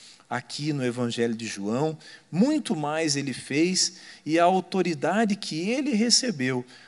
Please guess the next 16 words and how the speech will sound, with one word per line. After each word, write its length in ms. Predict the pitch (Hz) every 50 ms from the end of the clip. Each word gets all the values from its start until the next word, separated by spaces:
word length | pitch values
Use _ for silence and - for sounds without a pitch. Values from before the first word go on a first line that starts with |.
| - _
nos 300 | - 143 185 226 233 -
foi 260 | - - - 180 165 156
dada 400 | 131 131 117 - 151 151 156 151
também 600 | 156 - 185 185 175 151 131 127 131 143 139 123
para 260 | - - 135 135 139
que 140 | - - 156
anunciássemos 1000 | 147 143 139 131 - - - 120 127 160 190 220 214 214 - 214 185 170 156
o 80 | 151 139
reino, 460 | 123 127 131 139 156 165 160 151 147 - - - - - - - _
para 140 | - 147 143
que 400 | 147 - - 165 160 151 139 143 - -
também, 480 | - 151 135 127 123 156 185 202 214 208 - - - - - _
através 680 | 127 131 - - 131 127 123 139 175 190 202 202 165
de 80 | 147 131
nós, 360 | 123 123 135 147 160 156 156
sinais 760 | - - - 131 127 131 143 165 180 196 196 190 180 - -